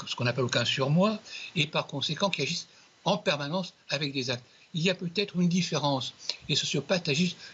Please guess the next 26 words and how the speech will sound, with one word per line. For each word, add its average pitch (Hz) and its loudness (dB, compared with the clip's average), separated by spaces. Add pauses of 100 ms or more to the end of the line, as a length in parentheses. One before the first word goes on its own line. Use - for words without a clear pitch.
de 147 0
façon 135 0 (280)
impulsive, 180 -2 (300)
sans 180 4
réfléchir 160 0 (300)
et 147 -2
sans 165 2
mesurer 156 2
les 165 0
conséquences 160 0 (220)
de - -8
ce - 0
qu'ils 233 0
font 208 0
parce 170 2
qu'ils 156 2
ne - 2
savent - 2
pas 175 2 (180)
se - 4
retenir. 139 2 (260)
Ils - -2
sont 190 4
entièrement 180 4
dans 165 2
l'action. 143 0